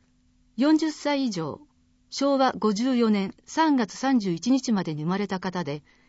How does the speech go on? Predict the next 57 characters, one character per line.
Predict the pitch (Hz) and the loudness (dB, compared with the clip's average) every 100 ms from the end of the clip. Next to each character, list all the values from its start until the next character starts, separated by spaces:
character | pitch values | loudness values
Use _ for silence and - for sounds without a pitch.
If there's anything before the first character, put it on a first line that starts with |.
| _ | _
平 | 254 285 | -2 0
成 | 269 285 277 | 0 2 4
二 | 294 | 4
十 | 247 196 | 2 -2
九 | 214 214 | 0 0
年 | 208 185 165 | 0 0 -4
度、 | 107 - _ _ _ _ _ _ - | -8 -12 _ _ _ _ _ _ -4
平 | 294 285 | -2 0
成 | 302 285 | 2 4
二 | 294 | 4
十 | 262 202 180 | 2 -2 -2
九 | - 226 | -4 -4
年 | 175 151 | -4 -4
四 | 156 208 | -6 -2
月 | 226 - | -2 -2
か | - 151 | -6 -6
ら | - _ _ _ | -6 _ _ _
平 | 262 277 | -2 -2
成 | 294 285 | 0 0
三 | 269 277 262 | 2 2 2
十 | 277 226 | 2 0
年 | 170 | 0
三 | 175 277 254 | -2 0 2
月 | 196 - | 0 -4
に | 160 147 - | -8 -8 -8
受 | 185 | -6
診 | 175 262 247 | -2 2 2
し | - | 2
て | 226 | -2
い | 185 | 0
な | 196 | -2
い | 214 | -4
方。 | 190 180 - _ _ _ _ _ _ _ _ _ _ _ _ _ | -6 -10 -12 _ _ _ _ _ _ _ _ _ _ _ _ _
問 | 196 254 269 | 0 2 0
診、 | - 233 202 302 _ _ _ _ _ _ _ _ _ _ _ - | 0 0 0 -6 _ _ _ _ _ _ _ _ _ _ _ 0
マ | 254 302 | 4 6
ン | |
モ | 320 294 | 6 4
グ | 294 | 4
ラ | 262 | 2
フ | 180 | 0
ィ | 143 | -8
ー、 | - _ _ - | -12 _ _ -4
X | 196 - - - | -4 -4 -12 -4
線 | 254 240 | -2 -2
撮 | 240 - 156 | -4 -8 -10
影。 | 139 120 _ _ _ _ _ _ _ _ - | -8 -12 _ _ _ _ _ _ _ _ 2
二 | 302 | 4
年 | 320 277 196 | 6 6 4
に | 160 | 0
一 | - | -4
回 | 269 247 | 0 2
の | 190 | 0
検 | 190 175 - | -2 -4 -4
診 | 165 147 | -8 -8
で | 143 | -12
す。 | - - | -14 -20